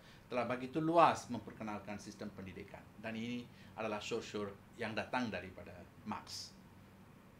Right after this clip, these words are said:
Tadi kita telah lihat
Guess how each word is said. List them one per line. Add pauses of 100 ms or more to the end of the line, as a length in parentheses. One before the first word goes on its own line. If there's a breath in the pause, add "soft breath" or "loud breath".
(1160)
Tadi
kita
telah
lihat